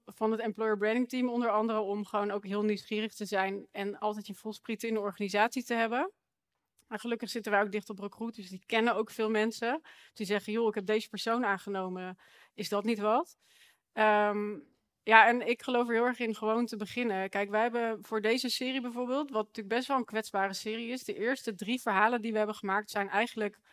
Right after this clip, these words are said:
eh, gemaakt waar, met, eh, nou, onder andere Margaret Versteden, die nu onze nieuwe C E O wordt. En zij heeft een mega kwetsbaar verhaal verteld,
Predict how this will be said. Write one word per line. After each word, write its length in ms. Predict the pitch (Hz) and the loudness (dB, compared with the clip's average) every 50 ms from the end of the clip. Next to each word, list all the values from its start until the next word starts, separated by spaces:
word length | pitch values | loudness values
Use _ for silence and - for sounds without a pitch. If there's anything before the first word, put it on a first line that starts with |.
| _ _ _ - - _ _ _ - | _ _ _ -20 -20 _ _ _ -4
eh, 140 | 208 208 202 185 | -2 0 0 -2
gemaakt 420 | - 202 208 196 202 220 214 - | -2 -4 0 2 2 2 2 0
waar, 320 | - 202 202 185 - - 190 - - | -2 -2 -2 -2 -6 -12 -20 -20 -12
met, 380 | 190 196 190 185 - - - - | -10 -8 -8 -8 -10 -16 -18 -14
eh, 120 | - 196 190 185 185 180 185 185 185 190 - | -10 -8 -6 -6 -4 -4 -6 -6 -8 -10 -10
nou, 180 | 208 202 185 180 | -10 -8 -8 -6
onder 180 | 202 220 214 208 | -4 -4 -2 -2
andere 260 | 220 214 214 202 208 | 0 0 0 -2 -2
Margaret 360 | 202 202 202 208 196 190 - | 0 0 0 0 -2 -4 -12
Versteden, 460 | - 196 - - 208 196 214 240 247 | -14 -14 -10 -6 -4 -2 -2 -2 -4
die 100 | 214 226 | -4 -4
nu 120 | 214 208 202 | -2 -2 -2
onze 240 | 190 208 208 - | -4 -6 -6 -6
nieuwe 180 | 208 202 196 196 | -6 -6 -6 -6
C 100 | 196 - | -6 -6
E 240 | 202 202 196 190 190 | -4 -2 0 0 2
O 140 | 196 220 220 | 2 2 0
wordt. 260 | 190 175 180 180 - | -2 -4 -6 -8 -8
En 140 | 180 196 180 | -8 -4 0
zij 120 | 208 202 | 2 2
heeft 160 | 208 214 - | 2 2 -2
een 140 | 208 196 196 | -4 -4 0
mega 360 | 202 214 247 254 247 - 208 | 0 0 0 0 0 0 -2
kwetsbaar 500 | 196 - - 208 208 - - 185 185 180 | -2 -2 -4 -8 -6 -6 -4 -4 -4 -4
verhaal 280 | - 175 180 196 202 208 | -2 -2 0 0 0 -2
verteld, 540 | 202 190 - 180 165 165 190 226 262 - | -4 -8 -8 -8 -6 -6 -6 -6 -8 -10